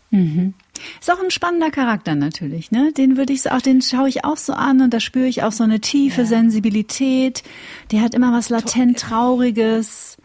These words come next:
Speaker 2: Genau so
Speaker 1: Sehr
Speaker 2: ist es.
Speaker 1: weich, also hinter dieser ganzen, die-, dieser
Speaker 2: Ja.
Speaker 1: ganzen Muskelmasse, die dieser Mensch ja auch war, ähm, spürt man das Feinfühlige dahinter. Das unterstelle ich ihm jetzt hier einfach mal, ohne ihn zu stigmatisieren.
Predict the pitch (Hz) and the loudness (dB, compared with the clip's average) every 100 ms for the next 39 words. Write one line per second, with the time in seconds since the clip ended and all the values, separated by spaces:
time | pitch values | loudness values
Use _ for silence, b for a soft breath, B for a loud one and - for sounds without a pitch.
0 | B B B B - 254 202 269 294 277 | B B B B -4 0 2 2 2 2
1 | 202 175 214 226 240 262 262 240 - 202 | 0 0 2 4 4 2 2 -2 -2 0
2 | 220 233 247 214 220 214 208 180 220 - | 2 2 2 0 0 0 -2 -2 -4 -2
3 | 220 220 247 254 240 220 226 214 220 214 | -2 0 0 -2 -2 0 0 2 2 0
4 | 208 214 - 226 214 214 269 - - 226 | 2 0 2 4 4 4 2 -2 -2 0
5 | 208 208 202 180 208 - - 208 202 196 | 4 4 4 2 -2 -4 -2 0 0 -4
6 | 190 208 202 185 190 214 262 - - 214 | -4 -2 -2 0 0 0 0 -2 -2 -4
7 | - 196 180 196 269 B B B B B | -4 -2 0 -2 -4 B B B B B
8 | _ 208 196 190 190 196 - 247 311 - | _ -2 2 2 2 2 0 2 2 0
9 | 214 208 202 196 190 196 175 - - 220 | 0 2 2 2 0 -2 -4 -4 -4 0
10 | 196 202 - 196 175 165 156 160 170 170 | 2 2 0 -2 -2 -2 -2 0 0 0
11 | 170 143 151 180 170 - 160 143 - 147 | 0 -4 -2 0 0 0 -2 -4 -4 -4
12 | 143 - - 151 147 - - - 285 330 | -2 -4 -2 -2 -4 -6 -4 0 2 2
13 | 247 240 - 233 - 185 180 185 190 165 | 2 0 -2 -6 -4 -2 -2 -2 -4 -6
14 | - | -8